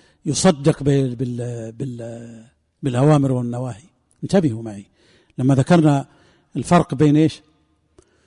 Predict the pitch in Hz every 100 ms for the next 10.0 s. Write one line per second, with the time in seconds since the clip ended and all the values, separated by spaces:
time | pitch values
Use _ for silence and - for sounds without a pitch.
0 | _ _ _ _ _ _ _ _ _ _
1 | _ _ _ _ _ _ _ 139 160 -
2 | _ _ _ _ _ _ _ _ _ 120
3 | 147 143 151 127 - 196 196 - _ _
4 | _ _ _ _ _ _ _ _ _ _
5 | _ _ _ _ _ _ _ _ _ _
6 | _ - 120 - 180 165 104 _ _ _
7 | _ _ _ _ _ _ _ _ - 123
8 | 135 139 190 135 - _ _ _ _ _
9 | _ 143 139 180 165 170 135 175 196 165